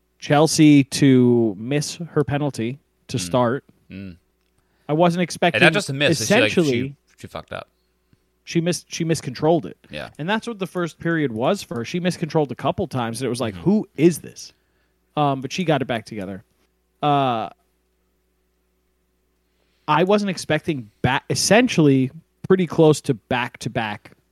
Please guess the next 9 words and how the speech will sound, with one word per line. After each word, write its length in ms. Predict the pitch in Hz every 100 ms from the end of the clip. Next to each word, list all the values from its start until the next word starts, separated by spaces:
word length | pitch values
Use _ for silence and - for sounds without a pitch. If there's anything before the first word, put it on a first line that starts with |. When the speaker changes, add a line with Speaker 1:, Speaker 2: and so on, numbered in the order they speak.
| _
Speaker 1:
penalties 640 | - 147 147 - 92 98 -
with, 220 | 131 -
like, 180 | 117 107
obviously 640 | 120 113 113 - 127 110
Speaker 2:
Mm. 220 | 113 107 92 _ _ _ _ -
Speaker 1:
McFlurry 540 | 143 135 - 147 139
winning 240 | 131 135
the 60 | 131
shootout 420 | - 151 143 123